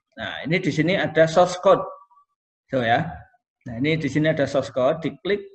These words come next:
Nah, monggo tinggal dipaste di sini.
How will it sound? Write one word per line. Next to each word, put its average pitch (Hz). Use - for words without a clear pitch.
Nah, 127
monggo 143
tinggal 156
dipaste 160
di 156
sini. 139